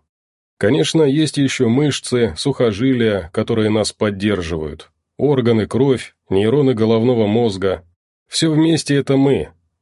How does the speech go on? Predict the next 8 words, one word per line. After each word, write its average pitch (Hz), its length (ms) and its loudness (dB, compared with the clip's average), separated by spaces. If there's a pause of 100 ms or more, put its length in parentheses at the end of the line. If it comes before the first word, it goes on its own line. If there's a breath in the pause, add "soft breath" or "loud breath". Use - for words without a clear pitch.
С - 100 -14
физиологической 135 880 -2
точки 139 320 -2
зрения 131 400 0
мы 127 280 0
очень 139 420 0
сложно 127 540 0
устроены. 104 880 -2